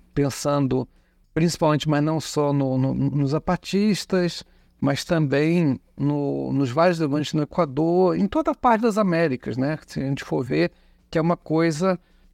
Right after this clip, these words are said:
que, que, que ganhou muita força nas últimas décadas, mas nesse momento aí, fim, segunda metade dos anos noventa, meados da, dos anos noventa, tava, tava, e sempre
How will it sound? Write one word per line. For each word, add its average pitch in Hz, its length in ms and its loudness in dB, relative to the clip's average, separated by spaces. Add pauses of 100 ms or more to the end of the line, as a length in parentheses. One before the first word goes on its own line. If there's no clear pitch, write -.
que, 156 1300 0 (580)
que, 151 120 -2 (320)
que 156 100 0
ganhou 190 280 2
muita 220 260 2
força 190 320 0
nas 180 60 0
últimas 160 340 -2
décadas, 170 420 0
mas 190 180 2
nesse 202 300 0
momento 180 480 2
aí, 156 80 2
fim, 180 380 -2 (420)
segunda 185 260 0
metade 185 260 2
dos 156 80 0
anos 175 160 2
noventa, 160 1160 0 (160)
meados 151 380 0
da, 147 160 -2
dos 139 180 -2
anos 156 220 2
noventa, 160 540 0 (380)
tava, 165 420 2
tava, 156 920 0
e 165 100 -4
sempre 240 460 0